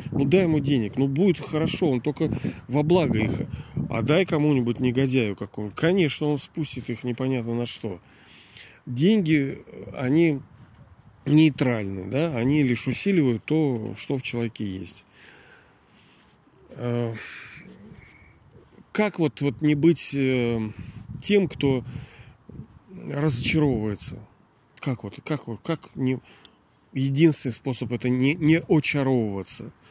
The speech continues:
А как не очаровываться? Вот я, например, в предвкушении, там, вот сегодня день будет какой-то, да,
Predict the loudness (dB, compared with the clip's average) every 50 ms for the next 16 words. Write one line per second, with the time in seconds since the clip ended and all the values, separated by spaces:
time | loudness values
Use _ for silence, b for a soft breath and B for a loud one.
0 | b b b b b -8 -4 -2 -2 0 2 0 0 0 0 -2 -2 -2 0 0
1 | 0 0 0 -2 -4 -4 -4 0 2 2 2 2 0 0 0 0 0 0 B B
2 | B B B B B -10 -4 -2 -2 -2 -2 -4 -4 -2 -2 0 0 0 0 2
3 | 0 0 -2 -4 -4 -2 0 0 0 0 0 -2 -2 0 0 0 0 0 0 0
4 | 0 0 0 -2 -4 -4 -6 -8 -10 -8 -6 -6 -6 -6 -8 -6 -4 -4 -4 -4